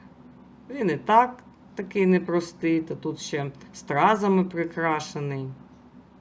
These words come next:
Я вважаю, що це п'ятдесяті, шістдесяті роки двадцятого сторіччя.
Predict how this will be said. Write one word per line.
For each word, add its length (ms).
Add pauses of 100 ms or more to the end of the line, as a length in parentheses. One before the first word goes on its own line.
(1300)
Я 220
вважаю, 500
що 240
це 640 (200)
п'ятдесяті, 800
шістдесяті 800
роки 300
двадцятого 640
сторіччя. 580